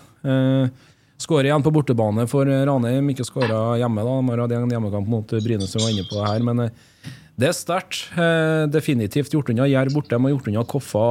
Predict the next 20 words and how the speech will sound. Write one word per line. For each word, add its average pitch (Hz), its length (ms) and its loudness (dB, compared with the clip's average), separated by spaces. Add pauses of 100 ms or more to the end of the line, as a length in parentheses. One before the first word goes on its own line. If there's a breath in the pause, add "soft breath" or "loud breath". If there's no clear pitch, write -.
(120)
borte. 135 400 0 (400 soft breath)
Seks - 400 -10
poeng, 151 320 0 (600 soft breath)
og 131 100 -2
slår 131 480 2 (160)
også 123 580 0
Bryne 123 320 2
i 113 60 0
en 131 100 2
tøff 131 320 -4
kamp 127 220 -2
hjemme 117 240 2
i - 0 -
Trondheim. 117 340 -2
Nå 127 80 2
er 135 80 2
det 120 60 -4
Skeid 120 260 -2
som 127 140 -4
venter 110 400 0